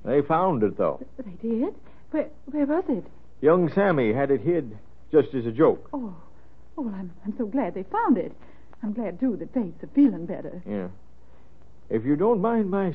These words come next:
Speaker 1: saying so, Matty, I think you should be glad.
Speaker 2: Well, after all, Doctor Adams, I, I was just trying to do my duty as I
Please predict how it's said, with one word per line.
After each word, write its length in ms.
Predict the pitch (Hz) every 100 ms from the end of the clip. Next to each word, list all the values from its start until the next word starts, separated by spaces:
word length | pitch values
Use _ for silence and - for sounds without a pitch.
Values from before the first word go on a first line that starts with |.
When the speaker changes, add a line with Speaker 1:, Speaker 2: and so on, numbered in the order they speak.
| -
Speaker 1:
saying 340 | 220 165 120
so, 160 | 107 95
Matty, 440 | 90 82 135 202
I 120 | 156 147
think 180 | 190 -
you 260 | 220 226 -
should 260 | 262 277 156
be 120 | 123
glad. 380 | 104 98 80 - - -
Speaker 2:
Well, 140 | 294 190 156 170
after 320 | 180 - 214
all, 200 | 180 320
Doctor 280 | 269 170 -
Adams, 360 | - 170 202 311
I, 520 | 175 - - - -
I 20 |
was 140 | 170 175
just 180 | 226 -
trying 260 | 269 262
to 60 | 180
do 100 | 240
my 160 | 196
duty 380 | 175 302 427 170
as 160 | 254 196
I 160 | 165